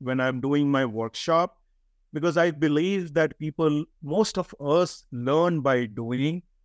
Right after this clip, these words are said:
Yes, there are three different styles, uh, but the most prominent style of learning, which remains with us for a long time, is learning by doing. So I focus on that aspect. Uh,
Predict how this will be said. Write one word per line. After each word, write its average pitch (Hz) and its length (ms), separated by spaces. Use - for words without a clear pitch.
Yes, 139 280
there 147 160
are 147 80
three 165 260
different 143 380
styles, 156 640
uh, 127 500
but 123 420
the 139 220
most 156 440
prominent 170 500
style 151 460
of 139 180
learning, 139 720
which - 560
remains 160 520
with 151 200
us 156 220
for 131 240
a 123 40
long 127 340
time, 147 400
is 165 340
learning 139 480
by 123 180
doing. 120 480
So 135 240
I 131 120
focus - 520
on 151 220
that 131 240
aspect. 131 680
Uh, 127 260